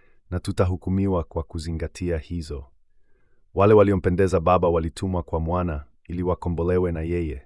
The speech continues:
Wale waliokaidi amri za Baba hawakumpendeza na hawakutumwa kwa Mwana.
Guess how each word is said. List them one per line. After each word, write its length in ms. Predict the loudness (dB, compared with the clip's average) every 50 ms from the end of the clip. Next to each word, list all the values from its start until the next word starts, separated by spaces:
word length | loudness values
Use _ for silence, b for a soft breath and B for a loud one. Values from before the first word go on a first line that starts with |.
| _ -2 2
Wale 180 | 6 8 8
waliokaidi 520 | 10 10 8 8 6 6 6 4 6 4 4
amri 200 | 4 4 4 4
za 120 | 2 4
Baba 240 | 4 4 4 4 4
hawakumpendeza 880 | 4 4 2 2 0 -4 -2 -2 -2 0 2 2 2 2 2 0 -2
na 100 | -2 -2
hawakutumwa 680 | -4 -2 -2 -2 -2 -4 -8 -10 -6 -6 -4 -4 -4 -6
kwa 180 | -6 -8 -8 -6
Mwana. 400 | -6 -4 -4 -4 -6 -6 -8